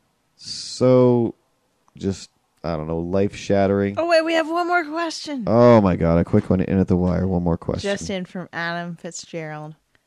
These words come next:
Speaker 1: In from Major Tom
Speaker 2: <laughs> We just
Speaker 1: at
Speaker 2: made it
Speaker 1: Gun
Speaker 2: under the
Speaker 1: Control.
Speaker 2: wire. Uh, how many moose could you cram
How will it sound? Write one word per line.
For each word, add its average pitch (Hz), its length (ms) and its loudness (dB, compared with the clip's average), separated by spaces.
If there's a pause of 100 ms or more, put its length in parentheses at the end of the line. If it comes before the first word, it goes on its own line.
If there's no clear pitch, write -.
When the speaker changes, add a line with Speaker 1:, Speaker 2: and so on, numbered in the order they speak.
(160)
Speaker 1:
In 98 300 -4
from 120 320 -2
Major 127 580 -4 (120)
Tom 123 420 -2 (200)
Speaker 2:
<laughs> - 20 -4
We 254 120 2
just 110 420 -2
Speaker 1:
at - 40 -8
Speaker 2:
made - 220 -4
it - 180 -6
Speaker 1:
Gun - 100 -10
Speaker 2:
under 185 140 -4
the 175 80 -4
Speaker 1:
Control. 160 160 -8 (120)
Speaker 2:
wire. - 220 -16 (880)
Uh, 170 240 -2
how 226 300 -4
many 247 220 -4
moose 226 520 -6 (140)
could 196 220 -10
you 175 100 -10
cram 180 540 -8